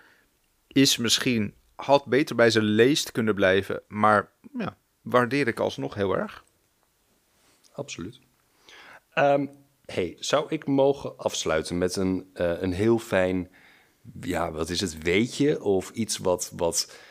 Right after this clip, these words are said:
Speaker 2: na heel veel jaren bekend is geworden en weer terug is gekeerd, ehm,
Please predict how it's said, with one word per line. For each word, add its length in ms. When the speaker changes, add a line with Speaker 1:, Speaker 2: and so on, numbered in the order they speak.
Speaker 2:
na 180
heel 300
veel 180
jaren 580
bekend 480
is 100
geworden 520
en 240
weer 360
terug 260
is 120
gekeerd, 640
ehm, 800